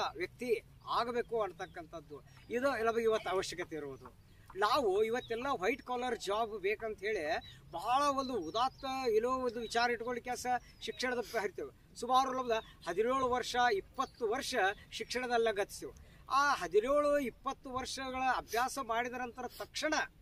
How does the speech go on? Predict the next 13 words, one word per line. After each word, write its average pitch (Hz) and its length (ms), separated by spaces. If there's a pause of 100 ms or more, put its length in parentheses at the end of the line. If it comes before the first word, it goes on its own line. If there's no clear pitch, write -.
(420)
ನಮಗೆ 226 220
ಬೇಕಾಗಿರುವುದು 240 680
ಏನು? 233 300 (400)
ಒಂದು, 190 240 (400)
ಆ, 180 420
ಹುದ್ದೆ 208 420
ಅನ್ನೋದು. 151 260 (320)
ಆದ್ರೆ 254 200
ಆ 262 40
ಹುದ್ದೆ 220 340
ನಮಗೆ 220 200
ಸಿಗ್ತಾ 185 300
ಇಲ್ಲ. 170 220